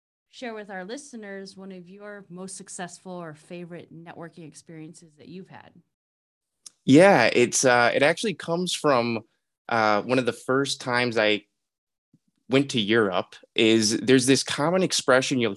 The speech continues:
Speaker 2: hear from people as, like, an invitation. It's, "Would you like to take a coffee? Lori, would you like to take a coffee with me?" And what that
Speaker 1: <laughs>
Speaker 2: really means is you just grab a coffee with that person and you sit down and you,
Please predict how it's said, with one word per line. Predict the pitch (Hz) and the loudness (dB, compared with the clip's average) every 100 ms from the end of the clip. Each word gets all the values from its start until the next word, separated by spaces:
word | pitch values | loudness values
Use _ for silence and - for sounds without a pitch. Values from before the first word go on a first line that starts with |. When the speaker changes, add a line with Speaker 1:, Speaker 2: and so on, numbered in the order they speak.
| - | -6
Speaker 2:
hear | 135 139 131 113 | 0 2 2 0
from | - 104 | -2 -4
people | 104 117 - 107 101 95 - - _ _ _ _ _ _ - | -2 -6 0 2 2 -2 -8 -20 _ _ _ _ _ _ -2
as, | 123 120 | 2 4
like, | 120 113 | 4 4
an | 113 - | 2 4
invitation. | 135 117 120 - 110 95 90 80 - | 4 4 0 0 0 0 -6 -10 -2
It's, | 110 - - _ _ _ _ _ - | -2 -2 -6 _ _ _ _ _ -8
"Would | 170 | 0
you | 147 | 2
like | 196 208 | 2 4
to | 151 | 0
take | - 135 135 | 2 0 2
a | 120 | 2
coffee? | - 95 92 - 82 80 | 2 2 2 0 -14 -10
Lori, | 110 123 143 | 2 4 6
would | 135 | 4
you | 147 | 2
like | 180 | 2
to | 147 | 0
take | 139 143 | 2 2
a | 123 | 2
coffee | - 101 98 - | 0 0 0 0
with | 95 90 - | -6 -6 -8
me?" | 87 - - - - - | -12 -12 -20 -20 -10 4
And | 135 | 6
what | 143 | 8
that | 165 151 | 8 6
Speaker 1:
<laughs> | 143 | 6
Speaker 2:
really | 190 196 | 8 8
means | 151 160 175 151 120 - | 6 6 8 6 4 2
is | 131 123 | 0 2
you | |
just | 139 139 - | 0 0 0
grab | 117 113 139 170 | -2 2 2 0
a | |
coffee | 151 123 127 175 175 | -4 -4 -4 -2 0
with | 117 101 | 0 2
that | 101 101 - | 2 0 -2
person | 110 104 - 107 - | -2 -2 -2 -4 -2
and | 113 | -2
you | |
sit | 104 - 165 - | -2 -2 -2 0
down | 127 120 120 120 | 0 2 0 -2
and | 107 | -2
you, | 107 107 | 0 -2